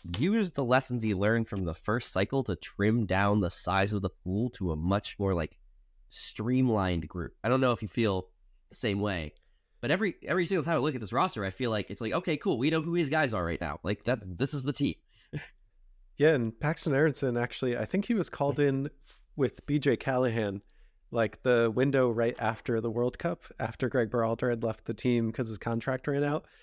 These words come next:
Speaker 2: So Paxton is, e-, even then, like, even if he hasn't been part of the thirty that Greg called in, he has been with the U S camp since the World Cup happened last, uh,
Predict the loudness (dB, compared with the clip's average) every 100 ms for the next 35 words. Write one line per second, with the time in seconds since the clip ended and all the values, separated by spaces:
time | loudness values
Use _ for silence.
0 | _ _ 0 4 4 2 0 2 0 -2
1 | -12 _ _ -2 -2 0 2 2 4 4
2 | 4 2 0 -4 -4 0 0 0 2 0
3 | 0 -2 -2 0 0 -2 0 0 0 0
4 | 0 -2 _ _ _ 2 2 4 0 2
5 | 2 2 -2 -2 0 4 2 2 0 -2
6 | -2 -2 0 0 -2 -2 -2 -4 -4 -4
7 | -4 -4 -2 -2 -4 -4 -4 -2 -4 -2
8 | -2 -4 _ _ _ _ 0 2 2 -4
9 | -4 -2 -4